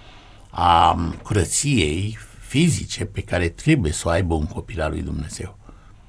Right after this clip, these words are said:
Un copil al lui Dumnezeu nu se complace niciodată în neglijență și,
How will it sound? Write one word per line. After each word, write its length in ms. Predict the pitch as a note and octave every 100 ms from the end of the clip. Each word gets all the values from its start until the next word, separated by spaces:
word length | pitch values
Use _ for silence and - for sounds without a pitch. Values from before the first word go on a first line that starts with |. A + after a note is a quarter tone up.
| - - - - -
Un 200 | A2+ F#2+
copil 480 | - - - G3+
al 80 | F3
lui 120 | G#2
Dumnezeu 360 | F2 F2+ F2 B2+
nu 160 | A2 C3+
se 200 | - -
complace 600 | G#2+ F#2+ G2+ G#2+ G#2 F#2+
niciodată 1160 | F2+ F#2+ A#2 F3 A#3 A3 D#3+ A#2 E2 - D2 - - - -
în 300 | - F2 F#2+
neglijență 960 | G#2+ G#2 F#2 D#2+ E2 A2+ A2+ A#2 B2+ C3
și, 360 | - - F2+